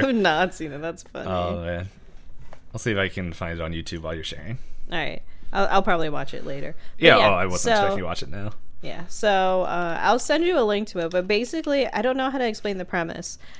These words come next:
Speaker 1: 'cause usually the premise of the commercials I've seen is this weird, tiny skit that makes no sense. It's almost like the Adult Swim commercials, which I like the Adult Swim commercials, but usually it's got some cool vibe or cool,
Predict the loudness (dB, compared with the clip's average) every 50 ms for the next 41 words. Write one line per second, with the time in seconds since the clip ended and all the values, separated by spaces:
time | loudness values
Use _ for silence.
0 | -14 -8 -4 -4 -2 -2 -2 0 0 0 0 0 -2 0 -2 -2 -2 -2 -4 -4
1 | -4 -4 -4 -4 -6 -6 -4 -4 -4 -4 -4 -4 -6 -6 -6 -4 -4 -4 -4 -4
2 | -4 -6 -4 -4 -4 -4 -4 -4 -4 -2 -2 -2 -2 -2 -2 -2 -2 0 0 0
3 | 0 -2 -2 -4 -2 -2 -2 -2 -2 -2 -4 -4 -4 -2 -4 -2 -2 -4 -4 -4
4 | -4 -6 -4 -4 -4 -4 -4 -4 -4 -4 -4 -4 -4 -4 -4 -4 -2 -2 -2 0
5 | 0 -2 -2 -2 -2 -2 -2 -4 -2 -2 -2 -2 0 0 0 0 0 -2 -2 -2
6 | -4 -4 -4 -4 -4 -4 -2 -2 -2 -4 -4 -4 -4 -2 -4 -4 -4 -4 -4 -4
7 | -4 -4 -2 -2 -2 -2 -2 -2 0 0 0 2 2 2 2 2 2 0 0 2
8 | 0 0 0 -2 -4 -4 -4 -4 -4 -6 -4 -4 -4 -4 -4 -4 -4 -4 -4 -4
9 | -2 -2 0 -2 -2 -2 -2 -2 -2 -2 -2 -4 -6 -4 -2 0 0 -2 -2 -4
10 | -4 -6 -6 -6 -4 -4 -4 -2 -2 -2 0 2 0 0 0 -4 -6 -8 -10 -10
11 | -10